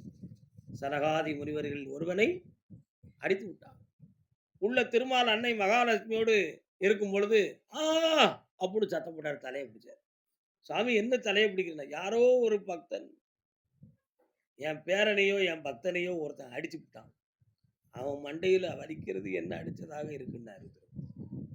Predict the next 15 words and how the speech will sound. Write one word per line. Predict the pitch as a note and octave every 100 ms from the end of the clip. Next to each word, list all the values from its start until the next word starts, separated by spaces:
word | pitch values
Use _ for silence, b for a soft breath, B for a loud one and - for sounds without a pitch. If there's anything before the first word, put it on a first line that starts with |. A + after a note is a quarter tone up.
| - - _ - - - - - - - - - -
இந்த | - A2
வாசகத்தை, | A#2+ C#3+ D3 C#3 - D3 F3 - - - - - - - - -
இந்த | E3 E3+ C#3
நிகழ்வை | C#3+ D3+ F#3+ F3+ F3 F3+
நீங்கள் | D3+ C#3 C3
வந்து | A#2+ B2 F3+ C3 G#2+
கவனிக்க | - A#2 A2+ -
வேண்டும். | - - - - - - _ - - - _ _ _ - - _ _ - _ _ _ _ _ _ _ _ _ - _ _ _ A2+
"யாரோ | C3 D3+ F#3 G#3+ G#3+
ஒருவன் | A3 A3+ C4 D#4 - _ _ _ _ _
என் | F#3+ C4 C4
பக்தனை | A#3+ B3 D#4 F4+ E4+ D4
தலையில் | B3 B3+ D#4+ D4+
அடித்து | C4+ A3 A3
விட்டான்" | G#3 G3+ F#3 D3+